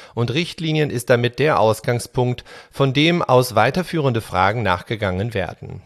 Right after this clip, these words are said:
wie zum Beispiel die Frage nach der Zentralität von Ritualen im Judentum oder der besonderen Rolle von rituellen Speisegesetzen im alltäglichen Leben von Jüdinnen und Juden nach neunzehnhundertfünfundvierzig.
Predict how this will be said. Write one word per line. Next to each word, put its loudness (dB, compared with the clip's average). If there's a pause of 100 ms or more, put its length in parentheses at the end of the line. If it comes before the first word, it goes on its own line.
wie -4
zum 0
Beispiel 2
die -2
Frage 0
nach -2
der -4
Zentralität -2
von -2
Ritualen 0
im -6
Judentum -4 (340)
oder 4
der 2
besonderen 4
Rolle 2
von -4
rituellen -4
Speisegesetzen 0 (260)
im -4
alltäglichen -2
Leben -2
von -4
Jüdinnen -2
und -6
Juden -8
nach -4
neunzehnhundertfünfundvierzig. -6